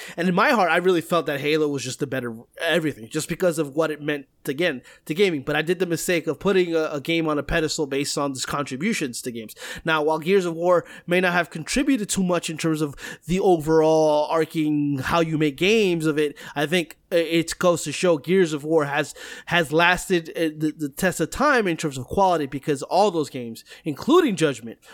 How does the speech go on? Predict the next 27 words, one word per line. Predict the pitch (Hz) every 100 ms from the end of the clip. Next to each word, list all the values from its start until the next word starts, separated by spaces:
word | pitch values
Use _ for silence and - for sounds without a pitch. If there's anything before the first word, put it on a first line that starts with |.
| -
are | 170 175
way | 151 226 302
better | 208 196 170
in | 165 170 165
my | 156 165 185 220 214 196 180 151
ge-, | 151 160 -
in, | 170 151 -
in, | 175
in | 165 170 147
how | 131 190
I | 175 190
feel | 185 160
about | 147 135
games | 131 127 120 - -
when | - 151
compared | 143 156 143
to |
Halo. | 131 131 110
'Cause | - 127
Ha-, | 139 185
I | 170
do, | 170 202
I, | 165 156
I | 147
do | 160 185
struggle | - 190 165
with, | 160